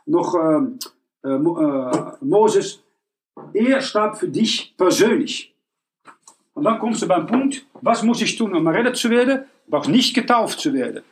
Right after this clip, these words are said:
Du brauchst, äh, nicht Mitglied einer Kirche zu werden, kein Sakrament zu halten. Das Einzige, was Gott fragt, ist, glaube an den Herrn Jesus Christus, so wirst du selig. Das ist das Einzige, was Gott fragt, von dir um zu tun.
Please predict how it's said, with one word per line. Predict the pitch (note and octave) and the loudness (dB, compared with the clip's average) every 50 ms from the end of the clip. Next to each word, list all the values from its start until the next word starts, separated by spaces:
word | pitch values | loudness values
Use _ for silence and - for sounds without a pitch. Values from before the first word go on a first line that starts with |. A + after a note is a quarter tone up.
| _ _ _ _ _ | _ _ _ _ _
Du | D#3+ D#3+ | -4 -2
brauchst, | D#3+ D#3+ F#3 F3+ F#3 E3+ - - - - - F3+ | 0 0 0 0 0 -2 -4 -4 -2 -2 0 0
äh, | F3 E3 D#3+ D#3+ C#3+ | 0 -2 -2 -2 -4
nicht | C#3+ D#3+ G#3+ C4+ - - - | -4 -2 -2 -2 -2 -2 0
Mitglied | F3 C4 A#3+ A3+ G#3+ | 0 2 2 2 0
einer | G3+ G#3 G#3 | 0 -2 -2
Kirche | - - A#3+ A#3 G#3 G#3+ | -2 0 0 0 0 -2
zu | - - E3+ | -2 -2 0
werden, | E3+ E3 D3+ | 0 0 0
kein | G3+ G3+ F3 | 0 0 2
Sakrament | - G3+ F#3+ - - F3 F3+ A3+ C#4 C4+ C#4 | 2 0 0 0 0 0 0 2 2 0 0
zu | - B3 G#3 G#3 | 0 -2 -2 -2
halten. | A3+ A#3 A3 - A#3 A#3 - _ _ _ _ _ - - | -2 -4 -2 -4 -4 -6 -6 _ _ _ _ _ -14 -10
Das | - C3+ - | -10 -8 -4
Einzige, | - A#3+ C#4 - - - A3 | -2 0 0 0 0 -2 -2
was | G3 F3 E3+ | -2 0 0
Gott | F3 F3 E3+ | 0 0 0
fragt, | - - - A#3 B3 C4 B3+ B3+ - | -2 -2 0 2 2 2 0 -2 -2
ist, | A3 A3+ - - - - _ _ _ - - | -2 -2 -2 -4 -10 -18 _ _ _ -18 -4
glaube | - E3 F3+ G3+ A#3 B3+ C#4 D4 C#4+ C#4+ D4 D4+ C#4+ - - _ | 0 2 4 4 4 4 2 2 2 2 0 0 0 -6 -8 _
an | G#3 G#3 A#3 C4+ C#4+ D4 B3+ - | 0 2 2 4 2 2 2 2
den | G3 F#3+ E3+ D3+ | 0 0 0 0
Herrn | C#3+ - D3 F3+ A3 A#3 B3 A#3+ A3 | 0 0 0 0 0 0 0 -2 0
Jesus | F#3+ G3+ A3 A3 A3 - F#3+ F#3+ - - - | 0 0 0 0 0 0 -2 -2 -4 -4 -4
Christus, | - E3+ E3+ D#3+ D#3+ - D#3+ D#3 - - - - _ - - _ - | -2 -2 -2 -2 -2 -2 -2 -2 -2 -4 -8 -12 _ -20 -20 _ -8
so | - - F#3+ G3 F3+ D3+ | -4 0 0 0 0 2
wirst | E3+ F3+ F3 F3+ - C3 D#3 | 2 2 2 0 0 0 -2
du | D#3+ D3 | 0 0
selig. | - - F#3 F#3 D3+ A#2+ - - - | 2 2 2 0 0 -2 -4 -2 -2
Das | G#3+ G#3+ G3+ | -2 0 0
ist | F3+ F3 | 0 0
das | E3 - - | -2 0 0
Einzige, | G#3 A#3 B3+ A#3+ - - - | 0 0 0 0 -2 -2 -2
was | F#3+ F3 - - | -2 -2 -2 -2
Gott | D#3 D3 D3+ | -4 -4 -4
fragt, | - - F#3 G3 G#3 A3+ A3 - - _ _ _ _ _ | -4 -2 0 2 2 2 0 -4 -12 _ _ _ _ _
von | - - F3 D#3+ | -4 -2 0 0
dir | C#3+ G3 A#3 A#3+ G#3+ | 2 2 2 2 2
um | G#3+ A3 G#3 - | 0 -2 -4 -4
zu | - G#3+ | -4 -2
tun. | - - A#3+ G3 - - - | 0 2 0 0 0 -4 -8